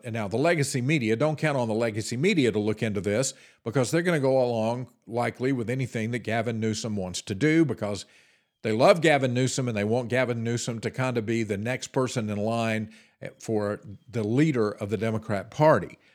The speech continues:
Uh, even though there are other people that are lining up for that job as well. But, um, you know, I, I, I would think that there would be enough curiosity on some that there would be some investigation into this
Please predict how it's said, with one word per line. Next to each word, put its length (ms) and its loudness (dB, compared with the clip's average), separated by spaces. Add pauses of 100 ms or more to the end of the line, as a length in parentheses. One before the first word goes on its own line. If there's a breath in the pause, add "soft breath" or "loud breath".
(180 soft breath)
Uh, 200 -6 (100)
even 200 -4
though 140 -2
there 160 0
are 120 -6
other 200 2
people 340 -4
that 140 -4
are 80 -4
lining 340 -2
up 140 -6
for 80 -8
that 200 -4
job 300 -2
as 140 -8
well. 400 0 (500 soft breath)
But, 300 2 (200)
um, 440 -4
you 100 0
know, 100 -4
I, 200 -6
I, 260 0
I 100 2
would 220 2
think 600 0 (100)
that 140 -2
there 120 2
would 140 0
be 140 0
enough 260 -2
curiosity 720 0
on 160 -4
some 600 0 (240 loud breath)
that 160 -2
there 80 0
would 100 -4
be 80 -4
some 440 -2
investigation 880 -2
into 200 -4
this 300 -6